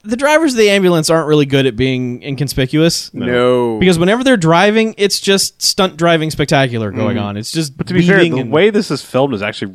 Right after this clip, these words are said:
Speaker 2: really good. 'Cause, like, they keep doing the thing you would do in a car chase, which is get right up on somebody and then switch lanes 'cause you know everything and the person's too
Speaker 1: Yeah.
Speaker 2: close behind you,
Speaker 3: Mm-hmm.
Speaker 2: so that they almost plow into the back of the, either oncoming traffic or the car in front of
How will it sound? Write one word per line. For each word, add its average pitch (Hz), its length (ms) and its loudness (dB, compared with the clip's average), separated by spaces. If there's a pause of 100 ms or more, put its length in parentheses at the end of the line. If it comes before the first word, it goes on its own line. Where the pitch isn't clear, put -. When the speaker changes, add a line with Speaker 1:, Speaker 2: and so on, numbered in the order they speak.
Speaker 2:
really 104 260 -4
good. 92 400 -8
'Cause, 117 140 -8
like, 117 180 -4
they 127 120 -4
keep 143 200 -6
doing 131 300 0
the 113 180 0 (360)
thing 113 180 -2
you 120 120 -2
would 120 100 0
do 160 120 4
in 160 60 2
a 131 60 0
car 208 180 2
chase, 98 260 -2
which 113 140 -4
is 110 160 -2 (260)
get 127 200 -4
right 131 240 0
up 147 120 2
on 135 120 0
somebody 127 320 -2
and 113 120 -2
then 110 120 -4
switch - 280 -2
lanes 135 240 0
'cause 104 200 -8
you 123 160 0
know 127 180 2
everything 104 300 -4
and 101 80 -4
the - 20 -8
person's 107 320 -8
too 113 120 -6
Speaker 1:
Yeah. 110 80 -2
Speaker 2:
close 113 180 -2
behind 117 340 -4
you, 90 200 -8
Speaker 3:
Mm-hmm. 120 260 -10
Speaker 2:
so 117 100 -4
that 110 60 -6
they 110 100 -4
almost 107 220 -6
plow 110 240 -2
into 104 100 -4
the 101 80 -6
back 101 220 -4
of 98 180 -12
the, - 80 -20
either 98 300 -12
oncoming 110 360 -6
traffic 98 280 -10
or 95 60 -10
the 87 60 -12
car 107 160 -10
in 90 60 -10
front 135 220 -4
of 85 160 -10